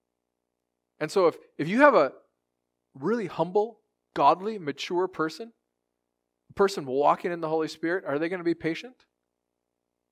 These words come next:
Oh yeah, that's 'cause it's one of the fruits of the Spirit. And so what's my impatience? My impatience is actually a demonstration that I'm forgetting my sin. I am not walking with the Spirit there.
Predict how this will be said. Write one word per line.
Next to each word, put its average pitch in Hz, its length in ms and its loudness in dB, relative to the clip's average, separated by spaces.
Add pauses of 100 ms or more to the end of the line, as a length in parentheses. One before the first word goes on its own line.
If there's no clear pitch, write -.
(300)
Oh - 120 -18
yeah, 127 240 -6
that's 113 220 -10
'cause 117 180 -8
it's - 140 -20
one 120 100 -10
of 110 60 -10
the 107 60 -6
fruits - 260 -14
of 113 60 -16
the 107 60 -10
Spirit. 147 400 -10 (720)
And 127 120 -12
so 147 120 -6
what's 147 240 -2
my 139 220 -4
impatience? 135 720 -10 (880)
My 143 200 0
impatience 175 580 -4
is 123 120 -6
actually 139 280 -2
a 120 40 -8
demonstration 147 680 -6
that 117 120 -8
I'm 143 140 -8
forgetting 131 380 -8
my 143 160 -6
sin. 123 260 -10
I 123 160 -8
am 139 160 -10
not 113 180 -8
walking 127 260 -2
with 113 120 -18
the - 60 -20
Spirit 165 380 -12
there. 107 180 -18